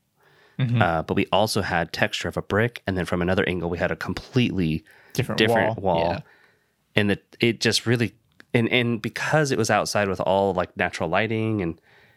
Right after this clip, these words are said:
Speaker 2: just, like, similar vibe, it really, like, it still came together. It felt cohesive, not frag-, fragmented.
Speaker 1: Yeah. And we used the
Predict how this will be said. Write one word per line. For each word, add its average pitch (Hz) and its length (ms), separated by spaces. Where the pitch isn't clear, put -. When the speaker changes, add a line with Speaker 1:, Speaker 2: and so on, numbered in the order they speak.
Speaker 2:
just, - 160
like, 95 140
similar 98 400
vibe, 92 380
it 104 140
really, 104 440
like, 87 200
it - 180
still 113 240
came 104 240
together. 82 520
It - 180
felt - 320
cohesive, 80 720
not 87 320
frag-, 78 300
fragmented. - 640
Speaker 1:
Yeah. 101 220
And 131 80
we 135 100
used 131 300
the 123 160